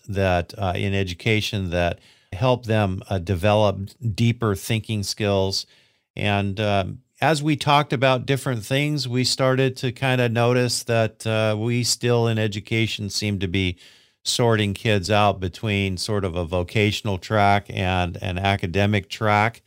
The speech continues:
And if you get sorted into that hands-on, uh, "Oh, not every kid's going to college," uh, bucket, then there seems to be certain opportunities that you could really benefit from,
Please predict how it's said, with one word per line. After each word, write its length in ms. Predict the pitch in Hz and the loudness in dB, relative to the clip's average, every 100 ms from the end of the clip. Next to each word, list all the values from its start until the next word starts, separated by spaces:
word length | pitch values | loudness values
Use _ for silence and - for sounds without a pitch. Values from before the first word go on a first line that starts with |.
| _ | _
And 540 | 107 98 98 95 92 - _ - | -2 0 2 0 -4 -12 _ -2
if 300 | 101 82 113 | -2 -2 -2
you 100 | 107 | 2
get 240 | 113 107 | 2 2
sorted 500 | - 120 110 104 98 | 0 2 2 2 0
into 720 | 98 101 98 - 104 95 90 90 - _ _ _ - | 0 -2 -2 -2 0 2 2 -2 -8 _ _ _ -2
that 400 | 101 95 - - | 0 0 -4 -2
hands-on, 920 | 120 117 110 92 113 113 107 107 101 98 _ _ | 2 2 0 0 0 2 2 0 -2 -8 _ _
uh, 300 | 98 98 95 - | -2 0 0 2
"Oh, 260 | 123 113 | 2 0
not 280 | 110 110 117 | 0 2 4
every 180 | 117 110 | 2 0
kid's 300 | - 110 - | 0 0 0
going 320 | 110 110 107 | 0 2 2
to 80 | 95 | 0
college," 720 | - 110 107 104 101 92 - - | 2 4 4 4 2 0 -4 -2
uh, 240 | 104 95 | 0 0
bucket, 640 | 101 117 135 120 101 92 | 0 2 2 2 2 2
then 480 | 113 110 104 98 98 - | 2 2 2 0 -4 -4
there 180 | 120 117 | 0 0
seems 340 | 117 170 190 - | 2 -2 -2 -2
to 80 | |
be 120 | 170 160 | 0 2
certain 380 | - 156 127 | 2 2 2
opportunities 1120 | 123 127 127 110 127 123 113 104 101 98 98 - | 2 2 -2 -2 -2 0 0 2 0 0 -2 -4
that 400 | 104 107 101 92 | 0 4 4 2
you 140 | 139 | -4
could 240 | 175 101 82 | -2 -2 0
really 320 | 120 139 110 | 2 2 2
benefit 560 | 78 113 113 - 101 - | 2 2 2 0 -2 -4
from, 460 | - 98 90 90 | -4 0 0 -2